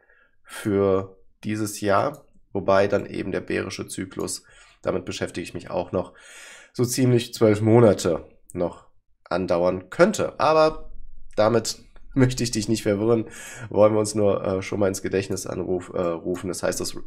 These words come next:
das Recover, wenn wir es droppen, äh, könnte tatsächlich so sechs bis zwölf Monate dauern. Aber meine,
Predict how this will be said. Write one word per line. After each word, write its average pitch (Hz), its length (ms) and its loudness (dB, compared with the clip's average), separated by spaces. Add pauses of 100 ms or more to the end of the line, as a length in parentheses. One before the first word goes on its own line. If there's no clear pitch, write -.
(140)
das 87 220 -6
Recover, 123 520 2
wenn 110 160 2
wir 104 60 2
es 101 160 -2
droppen, 98 540 -2 (400)
äh, 90 240 0 (240)
könnte 107 320 0
tatsächlich 95 580 -4
so - 100 -6
sechs 78 300 -6
bis - 140 -10
zwölf - 260 -8
Monate 90 400 -6
dauern. 90 300 2
Aber 151 380 2
meine, 139 540 0